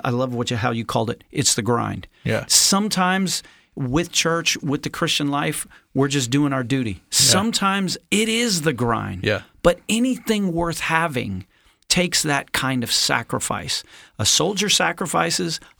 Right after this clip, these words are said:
Speaker 1: a good athlete
Speaker 2: Yeah.
Speaker 1: sacrifices. You gotta have 'em both.
Speaker 2: Yep.
Speaker 1: And
Speaker 2: And
Speaker 1: if you're, if pursuing self, comfort, convenience, you'll never have it.
Speaker 2: Yeah, and I think, like, I'm,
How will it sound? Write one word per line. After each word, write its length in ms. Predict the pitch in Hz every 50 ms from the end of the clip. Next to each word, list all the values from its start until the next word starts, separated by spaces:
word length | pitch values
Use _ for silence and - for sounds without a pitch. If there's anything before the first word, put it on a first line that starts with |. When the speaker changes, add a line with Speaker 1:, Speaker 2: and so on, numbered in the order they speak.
| _ -
Speaker 1:
a 60 | 131
good 300 | 113 107 101 143 151 147
athlete 520 | 139 131 131 131 127 - 110 107 - - -
Speaker 2:
Yeah. 80 | - 107
Speaker 1:
sacrifices. 680 | 104 - - - - - 85 - - - - - -
You 60 | 131
gotta 320 | - - 156 147 151 165 156
have 240 | 127 147 139 131 127
'em 120 | 120 131
both. 340 | 131 170 185 - 226 - - _ _ _ -
Speaker 2:
Yep. 140 | - 87 - _ -
Speaker 1:
And 100 | 160 127
Speaker 2:
And 60 | -
Speaker 1:
if 40 | -
you're, 160 | 143 135 - - - - -
if 220 | - 180 147 - -
pursuing 420 | 127 131 135 - - 185 175 160
self, 460 | 151 - - 160 160 180 180 - - -
comfort, 420 | - 147 151 156 - 170 165 - -
convenience, 640 | - 127 120 139 156 170 175 175 156 - - - -
you'll 180 | - 123 123 127
never 240 | 123 123 117 110 101
have 240 | 98 110 117 113 110
it. 100 | - _ _ -
Speaker 2:
Yeah, 180 | 123 131 107 - -
and 120 | - 131
I 100 | 127 123
think, 220 | 120 131 123 110 113
like, 220 | 104 98 - - -
I'm, 320 | 110 110 101 90 90 -